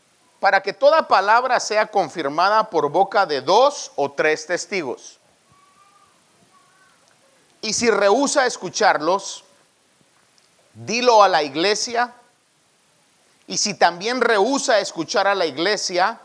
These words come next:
sea para ti como el gentil y el recaudador de impuestos". Ese es el proceso de la restauración.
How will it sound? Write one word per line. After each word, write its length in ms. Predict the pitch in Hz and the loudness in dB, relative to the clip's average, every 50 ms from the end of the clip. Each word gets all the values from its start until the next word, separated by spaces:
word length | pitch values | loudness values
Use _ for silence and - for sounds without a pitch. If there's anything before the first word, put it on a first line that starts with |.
| _ _ _ _ _ _ _ _ _ _ _ _ _ _ _ | _ _ _ _ _ _ _ _ _ _ _ _ _ _ _
sea 480 | - - - - 233 262 277 277 269 269 | -10 -8 -2 0 4 4 6 4 4 4
para 380 | 247 208 190 180 160 - - | 2 2 2 2 0 -2 -6
ti 200 | - 247 262 196 | -10 -10 -8 -4
como 300 | - 247 233 220 208 202 | 0 0 0 2 2 0
el 120 | 185 165 151 | 0 0 -2
gentil 880 | - - 180 175 151 147 143 - _ - 285 330 349 381 392 415 - _ _ _ _ _ _ _ _ _ _ _ _ _ _ _ _ | -4 -4 -4 -4 -4 -4 -8 -10 _ -4 -2 -2 -2 -2 -4 -6 -10 _ _ _ _ _ _ _ _ _ _ _ _ _ _ _ _
y 100 | 160 175 180 | 0 2 2
el 100 | 175 151 | 2 2
recaudador 1120 | - 165 165 - - - 156 143 147 143 135 139 131 131 147 180 208 214 226 226 226 - _ _ _ _ _ _ _ _ _ | 0 -4 -6 -4 -2 0 0 2 2 0 0 0 2 2 2 4 4 4 2 0 -4 -10 _ _ _ _ _ _ _ _ _
de 80 | 143 147 | -8 -8
impuestos". 500 | 135 113 101 135 123 - - - _ _ _ _ _ _ _ _ _ _ _ _ _ _ _ _ _ _ _ _ _ _ _ _ _ _ _ _ _ _ _ _ _ _ _ _ - | -8 -8 -8 -6 -6 -6 -6 -12 _ _ _ _ _ _ _ _ _ _ _ _ _ _ _ _ _ _ _ _ _ _ _ _ _ _ _ _ _ _ _ _ _ _ _ _ 0
Ese 160 | 311 294 302 | 0 2 2
es 60 | 294 | 2
el 120 | 320 302 | 2 2
proceso 800 | 214 - 240 - - 269 269 254 - 302 269 262 240 - - - - _ _ _ _ _ _ _ _ _ _ _ _ - | 2 2 0 2 2 0 -2 0 0 0 0 2 0 0 -4 -12 -20 _ _ _ _ _ _ _ _ _ _ _ _ -2
de 160 | 143 208 226 | 0 2 4
la 120 | 196 185 | 6 4
restauración. 640 | 175 180 175 - - 160 143 143 135 - - 101 - | 4 2 0 -4 -4 -2 -2 -4 -4 -6 -10 -16 -16